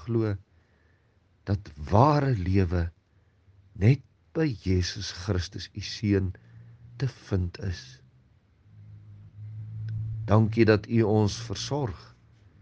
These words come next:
vir die tyd wat ons hier op aarde is.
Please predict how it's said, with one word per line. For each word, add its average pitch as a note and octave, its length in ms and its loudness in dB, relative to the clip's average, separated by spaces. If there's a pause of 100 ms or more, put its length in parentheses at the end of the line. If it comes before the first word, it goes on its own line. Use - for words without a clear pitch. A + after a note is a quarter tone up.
(520)
vir B2 300 6
die G#2+ 140 4 (100)
tyd A#2+ 260 8
wat A2 160 2
ons G#2 160 0
hier G#2 160 0
op G2 140 -4 (100)
aarde A2+ 400 -4
is. F2+ 140 -16